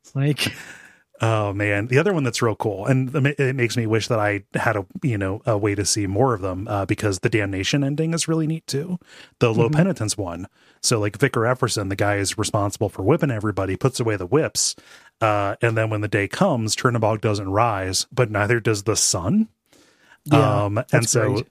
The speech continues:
Speaker 2: the sun just kinda keeps not rising, and then eventually the waves still. And it is just,
Speaker 1: That's
Speaker 2: <laughs> it's so good.
Speaker 1: wonderful. Yeah, that's really cool.
Speaker 2: <laughs> Just
Speaker 1: I, I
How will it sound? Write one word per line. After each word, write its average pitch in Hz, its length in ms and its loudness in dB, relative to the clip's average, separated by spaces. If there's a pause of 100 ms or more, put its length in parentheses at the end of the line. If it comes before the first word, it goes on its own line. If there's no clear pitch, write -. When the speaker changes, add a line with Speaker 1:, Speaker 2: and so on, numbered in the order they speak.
(100)
Speaker 2:
the 120 100 4
sun 110 340 0
just 104 320 -2
kinda 113 180 0
keeps - 340 -2
not 110 180 0
rising, 117 600 0
and 113 120 2
then 107 80 0
eventually 107 440 0
the 101 100 0
waves 95 360 0
still. - 440 -2 (480)
And 110 160 2
it 101 100 -2
is 101 140 -2
just, - 340 -2
Speaker 1:
That's 143 180 -2 (420)
Speaker 2:
<laughs> - 240 -2
it's 147 140 2
so 185 200 2
good. 139 380 0
Speaker 1:
wonderful. 131 380 -8 (520)
Yeah, 147 120 6
that's 143 220 2
really 135 240 0
cool. 147 440 2
Speaker 2:
<laughs> - 60 -2
Just 170 460 2
Speaker 1:
I, 175 180 4
I 165 120 2